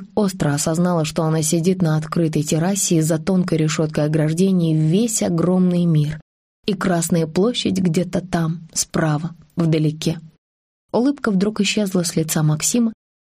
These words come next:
он стал очень серьезен. Арина приподнялась, обхватила себя руками и быстро, пока не передумала, стянула с себя футболку и бросила ее на пол.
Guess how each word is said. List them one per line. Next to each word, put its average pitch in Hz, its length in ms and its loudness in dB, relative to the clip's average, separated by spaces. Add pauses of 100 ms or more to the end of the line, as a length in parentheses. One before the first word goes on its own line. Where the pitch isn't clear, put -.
(280)
он 185 120 0
стал 170 280 0
очень 170 280 0
серьезен. 151 680 0 (840)
Арина 202 340 2
приподнялась, 175 720 0 (500)
обхватила 196 540 0
себя 170 200 0
руками 202 340 2
и 185 60 4
быстро, 170 520 0
пока 170 320 -2
не 175 120 2
передумала, 170 540 2
стянула 165 540 0
с - 20 -6
себя 151 240 0
футболку 170 520 0
и 165 40 0
бросила 165 440 0
ее 151 220 2
на 143 220 0
пол. - 220 -8